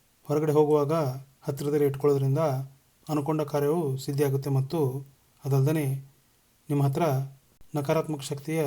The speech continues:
ಪ್ರಭಾವ ಬರೋದಿಲ್ಲ. ಒಳ್ಳೆಯ ಒಂದು ಕಾರ್ಯಕ್ಕೆ ಹೋಗುವಾಗ ಕುಂಕುಮನ ಧರಿಸೋದು ಮತ್ತು ಹತ್ತಿರದಲ್ಲೇ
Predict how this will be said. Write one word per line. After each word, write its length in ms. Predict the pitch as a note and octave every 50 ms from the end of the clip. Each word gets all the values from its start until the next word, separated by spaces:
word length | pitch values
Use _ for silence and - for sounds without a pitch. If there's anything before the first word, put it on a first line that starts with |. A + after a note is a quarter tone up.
| C3+ C3+ C3+ -
ಪ್ರಭಾವ 300 | - C#3 C#3 C#3 C#3+ D3 D3+ C#3 B2+ B2 - - - _ _ _ _ -
ಬರೋದಿಲ್ಲ. 360 | C#3+ C#3 C#3 C3+ C#3+ C#3 C3+ C#3 C3+ C3+ - - _ _ - - - _ _ _ _ _ _ _ _ _ _ _ _ -
ಒಳ್ಳೆಯ 220 | D3 D3+ D#3+ E3
ಒಂದು 160 | D#3 D3+ D3+ D3
ಕಾರ್ಯಕ್ಕೆ 340 | C#3+ D3 C#3+ C#3+ C#3 -
ಹೋಗುವಾಗ 380 | C3+ C3+ C#3+ C#3 D3 C#3+ C3+ D3 E3+ D#3 C#3 C3+ C3+
ಕುಂಕುಮನ 400 | - - D3+ C3+ C#3 D#3+ D3+ D3+ D3
ಧರಿಸೋದು 400 | C#3 C#3 C#3 C3+ D3 C#3 C3+ D#3 F#3 F#3 - -
ಮತ್ತು 220 | C#3+ C#3+ C#3 - F#3+ D#3+ C3+ C3+
ಹತ್ತಿರದಲ್ಲೇ 580 | C#3 C3+ - C#3+ C3+ C#3+ C#3+ C#3+ C#3+ C#3+ D#3 D#3